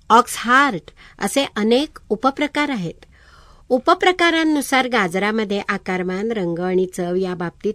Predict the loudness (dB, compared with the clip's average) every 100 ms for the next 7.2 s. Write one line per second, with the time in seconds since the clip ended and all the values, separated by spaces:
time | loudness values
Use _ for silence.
0 | -4 -4 -2 -2 -4 -4 -4 -4 -6 -8
1 | -14 -16 _ _ _ _ -20 -20 _ -2
2 | 0 2 2 2 2 2 2 -2 -2 -2
3 | -2 -2 -4 -4 -6 -12 _ -20 -4 0
4 | 2 2 2 0 0 -4 -8 -16 _ _
5 | -4 -2 -2 0 2 2 0 -4 -2 -2
6 | 0 0 -2 -2 0 0 -4 -6 -4 -4
7 | -4 -6